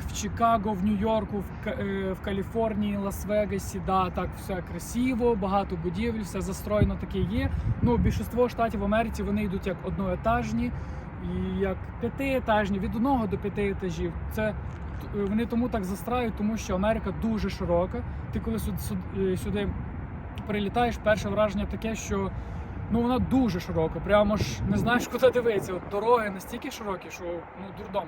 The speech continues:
такі поля, ну, все дуже здорове. І тому с-, вони строять як в ширину. Перші етажі вони розтягують так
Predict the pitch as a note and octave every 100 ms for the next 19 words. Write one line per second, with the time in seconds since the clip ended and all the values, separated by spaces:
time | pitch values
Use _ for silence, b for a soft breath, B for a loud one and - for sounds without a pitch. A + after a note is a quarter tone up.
0 | D3 - - A3+ G3+ F#3+ F3+ F3 - F3+
1 | B3+ G#3+ F3 D3 E3 D3+ D3 B B -
2 | F#3+ B3 B3+ - - - G3+ A3+ A#3+ A#3
3 | A3 - - A3 G#3+ G#3 F3+ B2+ - -
4 | - - - - - G3+ B3+ B3+ - A3
5 | G3+ A3 A3+ G3+ F#3+ F#3+ - - G#3 A3
6 | F#3+ G3 F#3 E3+ F#3+